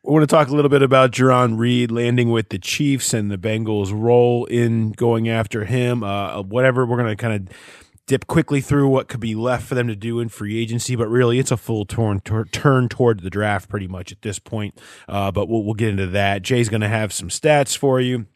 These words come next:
I wanna talk about the trade action that happened on Friday. A lot involved, ripple effects across the league. That includes the Bengals. Includes, some people would even say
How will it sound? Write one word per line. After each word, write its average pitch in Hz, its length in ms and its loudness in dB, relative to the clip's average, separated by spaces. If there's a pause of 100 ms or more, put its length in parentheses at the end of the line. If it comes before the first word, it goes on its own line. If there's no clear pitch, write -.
(560)
I 113 60 -6
wanna 131 200 -2
talk 143 280 -2
about 127 260 0
the - 80 -8
trade 123 520 -2 (720)
action 117 460 0
that 101 140 -4
happened 120 420 -2
on 90 160 -6
Friday. 120 640 2
A 101 80 -2
lot 127 340 -2
involved, 110 500 0
ripple 123 300 -2
effects 107 340 -6
across 107 460 -4
the 101 140 -8
league. 101 300 -4
That 98 160 -4
includes 143 460 -4
the 98 80 -8
Bengals. 107 520 -2
Includes, 107 340 -10
some 113 160 -8
people 110 260 -8
would 98 140 -6
even 95 220 -8
say 101 320 -8